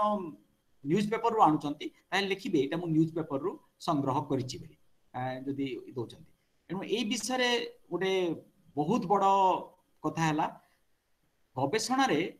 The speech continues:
ଯୋଉ ମୌଳିକତା ତ ଗୋଟେ ବଡ଼ କଥା, ଯଦି ଆପଣ ଅଲଗା ମାନଙ୍କ ଠାରୁ କିଛି ଆହରଣ କରୁଛନ୍ତି, ତାଙ୍କୁ କୃତଜ୍ଞ ହେବା ବି ଆହୁରି ଗୋଟେ ବଡ଼ କଥା। କାହିଁକି ନା ଓଡ଼ିଆ ସମାଲୋଚନାରେ ମୋର ବ୍ୟକ୍ତିଗତ, ମାନେ, ମତ ହେଉଛି ଯୋଉଟା ଯେ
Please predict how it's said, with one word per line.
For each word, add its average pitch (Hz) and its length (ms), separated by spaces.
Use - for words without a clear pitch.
ଯୋଉ 180 220
ମୌଳିକତା 208 800
ତ 233 280
ଗୋଟେ 226 180
ବଡ଼ 220 220
କଥା, 175 260
ଯଦି 156 180
ଆପଣ 185 240
ଅଲଗା 139 400
ମାନଙ୍କ 208 260
ଠାରୁ 175 200
କିଛି 175 260
ଆହରଣ 185 500
କରୁଛନ୍ତି, 165 600
ତାଙ୍କୁ 202 200
କୃତଜ୍ଞ 208 520
ହେବା 240 240
ବି 254 120
ଆହୁରି 156 360
ଗୋଟେ 208 180
ବଡ଼ 131 220
କଥା। - 240
କାହିଁକି 180 260
ନା 233 120
ଓଡ଼ିଆ 190 340
ସମାଲୋଚନାରେ 202 600
ମୋର 180 220
ବ୍ୟକ୍ତିଗତ, 165 600
ମାନେ, 147 240
ମତ - 360
ହେଉଛି 180 420
ଯୋଉଟା 160 260
ଯେ 226 100